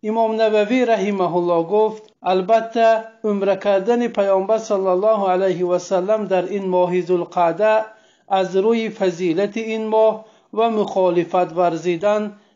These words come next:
ба замони ҷоҳилият буд. Зеро дар замони ҷоҳилият умра карданро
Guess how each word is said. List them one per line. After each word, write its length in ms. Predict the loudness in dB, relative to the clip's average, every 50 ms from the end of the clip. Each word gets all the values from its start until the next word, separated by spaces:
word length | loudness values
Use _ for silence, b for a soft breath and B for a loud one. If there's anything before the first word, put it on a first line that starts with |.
| b b
ба 120 | -2 -2
замони 540 | 0 0 0 -2 0 0 0 0 0 0 -2 -2
ҷоҳилият 680 | 0 0 0 0 0 0 -2 -2 0 0 0 0 0 -2
буд. 180 | -2 -2 -2 -4 -8 -20 b b b b b b b _ _ _ _ _
Зеро 440 | -14 -6 -2 0 2 2 4 4 2 2
дар 220 | 2 2 2 2
замони 520 | 2 0 0 0 0 2 2 2 2 2 0
ҷоҳилият 760 | 0 0 0 2 2 0 0 -2 0 0 2 4 4 4 4 2 -4 B B B B B
умра 380 | -2 -2 0 0 0 0 0
карданро 840 | 0 0 0 0 0 0 -2 -2 -2 -2 -2 -2 0 2 2 4 4